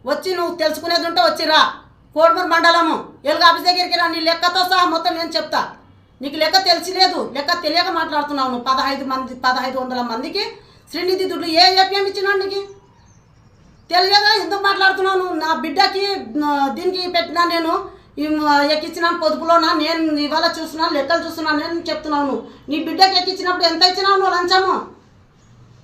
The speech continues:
ఎలుగు ఆఫీస్కి ఎంత ఇచ్చినావమ్మా? ఈరమ్మ ఇచ్చి, ఏ-, ఇచ్చి ఎక్కించినావా, ఊకే ఎక్కించినావా, తెలుసుకొని ఎక్కించినావా? లెక్కలంతా వచ్చి ఎన్ని రోజుల నుంచి చేసుకుంటూ వచ్చినావు? ఇప్పుడు నువ్వేమో, ఇప్పుడు ఆయన తిన్నాడులే, పది లక్షలు తిన్నాడు, నువ్వు ఎంత తినాలని దీంట్లో ఇన్వాల్వ్ అయినావు?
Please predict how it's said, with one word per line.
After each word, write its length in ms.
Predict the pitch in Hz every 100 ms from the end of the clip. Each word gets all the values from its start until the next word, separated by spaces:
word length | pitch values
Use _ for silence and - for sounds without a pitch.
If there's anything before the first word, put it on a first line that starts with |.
| _ _ _ _ -
ఎలుగు 180 | 311 381
ఆఫీస్కి 300 | 381 370 359
ఎంత 140 | 359
ఇచ్చినావమ్మా? 720 | 392 392 415 349 285 269 392 453 - _ - _ _ -
ఈరమ్మ 500 | 285 359 381 392 - - - _ _ - - - - - - - - - _ -
ఇచ్చి, 200 | 269 - 311 359
ఏ-, 180 | 349
ఇచ్చి 220 | 302 403 392
ఎక్కించినావా, 640 | 381 370 359 349 440 453
ఊకే 140 | 453 440
ఎక్కించినావా, 600 | 415 415 403 392 311 - - - - - -
తెలుసుకొని 420 | 349 359 392 381
ఎక్కించినావా? 600 | 370 - 339 320 262 - 240
లెక్కలంతా 480 | 311 359 349 339 349
వచ్చి 380 | 320 320 233 - - - _ _ _ _ _ - - - 277
ఎన్ని 200 | 349 403
రోజుల 260 | 415 415
నుంచి 340 | 415 415 415 403
చేసుకుంటూ 400 | 392 381 370 381
వచ్చినావు? 360 | 370 370 415
ఇప్పుడు 160 | 381 370
నువ్వేమో, 440 | 381 403 392 320
ఇప్పుడు 200 | 311 320
ఆయన 140 | 330 381
తిన్నాడులే, 600 | 392 381 392 415 311 -
పది 160 | 302 359
లక్షలు 220 | 381 381
తిన్నాడు, 320 | 370 339 311
నువ్వు 200 | 339 466
ఎంత 240 | 453 453
తినాలని 400 | 403 415 392 370
దీంట్లో 340 | 370 349 359 330
ఇన్వాల్వ్ 460 | 320 311 302 294
అయినావు? 280 | 277 247 185